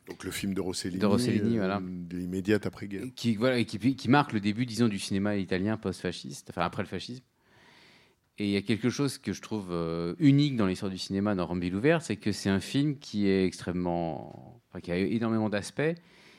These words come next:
Speaker 2: et qu'en fait, il est tellement riche qu'il a, qu'il, qu'à lui tout seul, il, il, il a réinventé pratiquement les trente ans de cinéma italien qui l'ont suivi. Et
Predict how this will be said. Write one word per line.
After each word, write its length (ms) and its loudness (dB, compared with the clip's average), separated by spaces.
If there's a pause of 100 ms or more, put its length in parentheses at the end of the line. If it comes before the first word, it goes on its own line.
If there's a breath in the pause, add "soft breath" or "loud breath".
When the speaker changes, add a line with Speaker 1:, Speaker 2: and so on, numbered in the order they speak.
(160 loud breath)
Speaker 2:
et 80 -2
qu'en 120 2
fait, 240 2 (640)
il 120 2
est 100 2
tellement 300 6
riche 340 -2
qu'il 180 -4
a, 160 2
qu'il, 300 -10 (180)
qu'à 140 2
lui 140 2
tout 160 -6
seul, 240 8
il, 260 4
il, 220 0
il 160 4
a 80 6
réinventé 440 2
pratiquement 460 -2
les 100 4
trente 280 -2
ans 80 2
de 60 -2
cinéma 340 0
italien 460 -2 (680 soft breath)
qui 140 -6
l'ont 140 0
suivi. 420 -6 (440)
Et 840 4